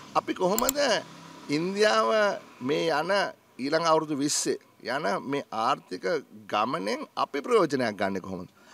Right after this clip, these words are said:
අපේ ජනතාව දියුණු කරන්නේ කොහොමද? ඒක දැන් මං හොඳ කතාවක් කියන්නම්. මමනේ සුවසැරිය ගේන්න මුල් වුණේ. මටනේ හැමෝම ගැහුවේ.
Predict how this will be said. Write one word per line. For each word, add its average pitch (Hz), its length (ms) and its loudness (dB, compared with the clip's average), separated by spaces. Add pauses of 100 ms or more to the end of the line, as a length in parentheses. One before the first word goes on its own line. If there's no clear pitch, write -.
අපේ 277 320 2
ජනතාව 202 420 4
දියුණු 127 240 -2
කරන්නේ 101 280 -4
කොහොමද? 80 280 -10 (680)
ඒක 120 220 2 (240)
දැන් 131 160 0
මං 117 220 -2
හොඳ 123 180 -2
කතාවක් 117 440 -2
කියන්නම්. 95 380 -6 (360)
මමනේ 151 460 2 (120)
සුවසැරිය 139 540 0
ගේන්න 139 320 0
මුල් 139 220 0
වුණේ. 131 240 0 (640)
මටනේ 165 480 4
හැමෝම 147 360 4
ගැහුවේ. 127 480 2